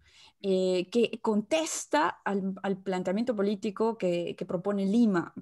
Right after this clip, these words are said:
para las regiones o a lo que ve, a lo que se plantea ideológicamente, porque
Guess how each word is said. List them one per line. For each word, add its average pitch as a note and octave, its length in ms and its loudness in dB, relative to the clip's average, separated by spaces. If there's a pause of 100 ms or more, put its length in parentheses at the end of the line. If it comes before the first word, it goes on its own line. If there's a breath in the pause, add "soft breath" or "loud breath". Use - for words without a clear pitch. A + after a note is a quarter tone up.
para F3+ 180 -8
las F#3 200 -6
regiones F3+ 760 -4
o F#3 340 2
a F3+ 120 -2
lo F3+ 180 2
que F3+ 140 2
ve, A#3+ 360 4
a F#3 100 -2
lo F#3 120 -2
que F3 80 -6
se - 140 -8
plantea F#3+ 500 0
ideológicamente, F#3 1120 0
porque E3+ 260 -2